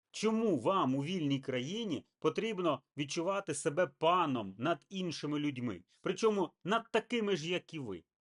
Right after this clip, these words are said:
Бо завтра ви опинитесь на місці цих людей, і оті люди, пам'ятаючи, що ви з ними робили,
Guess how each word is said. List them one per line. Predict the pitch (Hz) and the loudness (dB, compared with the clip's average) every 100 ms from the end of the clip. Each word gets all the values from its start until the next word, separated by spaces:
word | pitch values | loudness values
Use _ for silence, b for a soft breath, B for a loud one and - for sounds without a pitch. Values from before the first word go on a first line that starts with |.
| _ _ _ _ _ - | _ _ _ _ _ 2
Бо | 165 | 4
завтра | 170 185 185 180 | 4 2 2 2
ви | 165 175 | 4 4
опинитесь | 143 139 135 120 120 113 | 4 2 -2 -2 -4 -6
на | 131 | -4
місці | 127 120 - 127 | -2 -2 -4 -6
цих | - 139 | -4 -4
людей, | 135 143 185 226 233 - _ _ _ _ _ | -2 0 2 0 -2 -12 _ _ _ _ _
і | 190 202 | 2 4
оті | 185 185 208 | 4 2 -4
люди, | 185 185 135 98 - _ _ _ _ _ | 0 0 -2 -4 -8 _ _ _ _ _
пам'ятаючи, | 170 175 196 - 170 135 117 - | 4 4 2 0 2 2 0 -6
що | 123 151 | -6 -2
ви | 139 | 0
з | 135 | 0
ними | 196 247 202 | -2 -2 -2
робили, | 143 104 98 85 | -2 -4 -6 -8